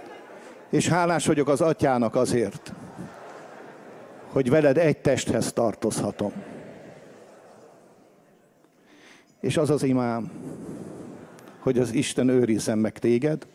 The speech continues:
és világosítsa meg az orcáját rajtad. Mert veled van az Úr,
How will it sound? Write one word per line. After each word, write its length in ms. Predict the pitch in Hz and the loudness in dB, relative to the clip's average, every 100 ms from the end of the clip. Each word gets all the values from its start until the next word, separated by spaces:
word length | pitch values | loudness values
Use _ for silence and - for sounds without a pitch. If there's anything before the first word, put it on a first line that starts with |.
| - - - - - - - - - - - - - - - - - - - - - | -20 -20 -20 -20 -20 -20 -18 -18 -18 -18 -18 -18 -20 -20 -20 -20 -20 -20 -20 -12 -2
és 260 | 110 - - _ _ | -2 -2 -8 _ _
világosítsa 800 | 110 131 143 139 131 - - 117 | 4 4 4 4 2 0 0 2
meg 140 | 117 | 4
az 120 | 113 113 | 4 4
orcáját 640 | 117 107 - 104 101 92 | 4 4 0 2 0 -2
rajtad. 540 | 90 85 90 87 76 - - - - - - - - - - - - - - - - - - - - - - - - - - - | 0 0 -2 -4 -4 -8 -18 -18 -18 -18 -20 -20 -20 -20 -20 -20 -20 -20 -20 -20 -20 -20 -20 -20 -20 -20 -20 -20 -20 -20 -14 0
Mert 240 | 123 123 | 2 2
veled 340 | 120 127 127 120 | 0 2 4 4
van 180 | 123 123 | 4 4
az 160 | 117 | 2
Úr, 300 | 104 110 117 | 0 0 -2